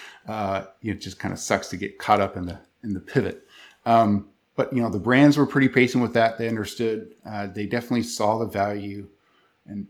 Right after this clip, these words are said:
because we've always had, I think we have twenty-six million users now, we've always been big enough just in terms of a user base. Uh, and, you know, more than half those users are still active, you know, so that we,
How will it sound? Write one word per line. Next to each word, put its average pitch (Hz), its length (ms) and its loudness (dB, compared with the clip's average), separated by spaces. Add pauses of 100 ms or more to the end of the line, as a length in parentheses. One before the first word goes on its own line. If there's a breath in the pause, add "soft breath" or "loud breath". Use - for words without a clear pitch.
because 113 220 -6
we've 113 160 -2
always 117 260 4
had, 113 240 0
I 101 80 -6
think 113 180 -12
we 104 60 -10
have 95 140 -14
twenty-six 107 580 -8
million 98 260 -6
users 95 380 -8
now, 92 300 -6 (280 soft breath)
we've 107 100 -4
always 151 200 6
been 120 220 4
big 135 240 2
enough 117 340 6
just 123 220 -6
in 110 80 -2
terms 110 260 -6
of 98 80 -6
a 95 60 -6
user 110 340 -2
base. 87 520 -6 (380 soft breath)
Uh, 95 320 -6
and, 95 300 -10
you 92 60 -8
know, 87 40 -6
more 104 240 -4
than 92 120 -4
half 117 240 2
those 92 140 -2
users 85 280 -6
are 87 80 -12
still 90 340 -8 (540)
active, 90 500 -6
you - 80 -10
know, 92 160 -6
so 101 140 -10
that 98 80 -4
we, 104 180 -6